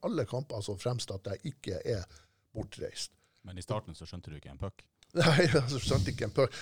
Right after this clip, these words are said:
Speaker 1: Men det var jo litt sånn der, Anne, når, eh, jeg vokste opp på, eh, på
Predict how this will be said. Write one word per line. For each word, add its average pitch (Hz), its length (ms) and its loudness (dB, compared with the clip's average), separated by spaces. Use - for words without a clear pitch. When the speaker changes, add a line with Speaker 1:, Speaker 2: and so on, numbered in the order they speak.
Speaker 1:
Men 127 100 4
det 156 80 4
var 185 160 4
jo 131 120 6
litt 139 260 -2
sånn 117 200 0
der, 127 200 2
Anne, 113 260 2
når, 107 320 -2
eh, 104 300 -2
jeg 139 80 2
vokste - 320 -4
opp - 160 -6
på, 95 340 -4
eh, 82 600 -6
på 95 240 -18